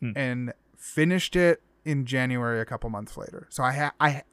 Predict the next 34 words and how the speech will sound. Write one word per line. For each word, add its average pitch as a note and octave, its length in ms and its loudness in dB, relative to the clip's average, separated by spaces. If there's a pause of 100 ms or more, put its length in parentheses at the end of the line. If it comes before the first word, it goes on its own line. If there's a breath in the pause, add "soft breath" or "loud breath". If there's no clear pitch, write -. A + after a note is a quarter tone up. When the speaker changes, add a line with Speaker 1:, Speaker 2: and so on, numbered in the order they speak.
Speaker 2:
I C3+ 120 6
have D3 280 6
finally F#3+ 680 6 (400)
knocked D3 480 4
this D#3+ 160 -2
game D3 320 -4
off D3 340 4
my D#3 200 -2
list C3 440 -6 (340 soft breath)
I B2+ 80 4
have D3 380 4
played A3+ 340 12
it, D#3 200 4 (600 soft breath)
and D#3+ 160 8
I E3+ 260 8 (640)
loved C3+ 460 4
it. - 120 -12 (560)
Speaker 1:
Hmm. F4+ 240 -2
Speaker 2:
I B2+ 100 0
really, D3+ 420 6
really E3 240 6
enjoyed C#3+ 320 0
it. B2 120 -6
But C#3 140 -4
last D3+ 380 4
winter, D3+ 400 -2
it C3 40 -2
was B2+ 120 -6
like, C#3 100 -4
I C3+ 80 -4
think F#3+ 140 0
it A3 40 6
was, F#3 120 2
like, E3 220 2